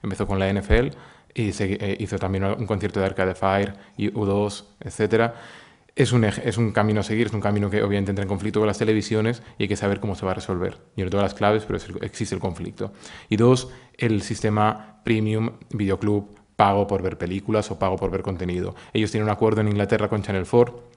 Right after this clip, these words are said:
también con la liga inglesa. Y, ah, cuando hablo de YouTube, en este caso también, obviamente, hablo de Google y con Google, con la televisión de Google, Google T V, también anunciada una y mil veces, que en principio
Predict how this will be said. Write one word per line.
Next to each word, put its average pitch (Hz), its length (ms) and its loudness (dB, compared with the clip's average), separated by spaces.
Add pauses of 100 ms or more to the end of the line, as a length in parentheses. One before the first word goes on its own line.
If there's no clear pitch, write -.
(460)
también 110 240 2
con 104 100 0
la 101 80 2
liga 101 160 0
inglesa. 107 460 0 (420)
Y, 139 280 8 (120)
ah, 104 380 4
cuando 113 200 2
hablo 120 100 6
de 110 80 4
YouTube, 120 420 2 (560)
en 104 120 0
este 98 140 -2
caso 95 200 -2
también, 98 260 0
obviamente, 104 440 -2
hablo 98 220 0
de 95 100 2
Google 110 380 2 (480)
y 110 140 -4
con 95 220 -4
Google, 101 380 0
con 101 120 -2
la 92 60 0
televisión 95 400 -4
de 95 80 -4
Google, 107 360 0 (200)
Google 104 260 2
T 101 140 -2
V, 113 280 4
también 98 280 -4
anunciada 101 420 0
una 107 200 0
y 101 40 -2
mil 95 160 -2
veces, 117 420 2 (460)
que 127 80 0
en 107 60 2
principio 110 640 2